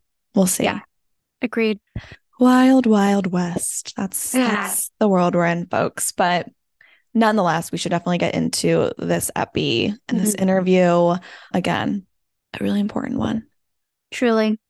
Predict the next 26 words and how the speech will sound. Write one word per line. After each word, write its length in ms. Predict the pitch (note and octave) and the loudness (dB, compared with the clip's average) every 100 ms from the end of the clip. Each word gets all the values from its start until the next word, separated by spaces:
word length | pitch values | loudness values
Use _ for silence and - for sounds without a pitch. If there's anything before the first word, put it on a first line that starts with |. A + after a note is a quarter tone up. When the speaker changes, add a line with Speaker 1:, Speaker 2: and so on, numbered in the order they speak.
| - | -4
Speaker 2:
And 600 | B3+ A#3 A#3 A3+ A3 G#3+ - | 0 2 2 2 0 -2 -4
for 400 | A#3 G#3+ G#3 G#3+ | -2 0 0 -2
today's 340 | - G#3+ G3 | -4 -6 -6
conversation, 920 | - G3 F#3+ G3 G3+ F#3+ G#3+ G#3+ A#3+ - _ _ - | -4 -4 -4 -4 -6 -2 0 0 0 -4 _ _ 0
we 100 | A#3 | 0
spoke 260 | - G#3+ | 2 0
with 140 | A#3 A3 | 0 -4
Congressman 460 | G#3 G3+ G3+ G#3 | -2 -2 -2 -2
Garamendi 500 | G3 F#3+ F#3+ F#3+ G#3+ | 0 0 -2 -2 -2
from 160 | G#3+ G#3 | -2 -6
California. 920 | - G3+ G#3 - G#3 G3+ G#3+ A3 A#3 - _ _ | -6 -8 -8 -2 0 2 2 2 0 -4 _ _
He 220 | - A#3 | 0 2
is 280 | A3 G#3+ F#3+ | 2 0 0
the 180 | G#3 G#3 | -4 -2
author 380 | G#3 G3+ A#3+ A3+ | -2 -2 0 0
of 180 | G#3+ | -2
the 100 | - G3 | -6 -10
California 1000 | - G#3+ G3+ - - C4+ E4 D4 C#4 A3+ | -2 -2 -2 -6 -2 2 4 4 2 0
state 680 | - - - - D4+ C4 - | -6 -8 -8 0 0 0 -6
assault 340 | A#3+ G#3+ G3+ G3+ | -6 -2 -2 0
weapons 300 | G3+ G3+ - | -2 -2 -4
ban 400 | G#3+ G3 G3 G3+ | -2 0 2 2
back 200 | G3 F#3 | -2 -4
in 60 | |
the 80 | G3+ | -6
day. 480 | F#3+ G3+ F#3+ A3 | -2 0 0 0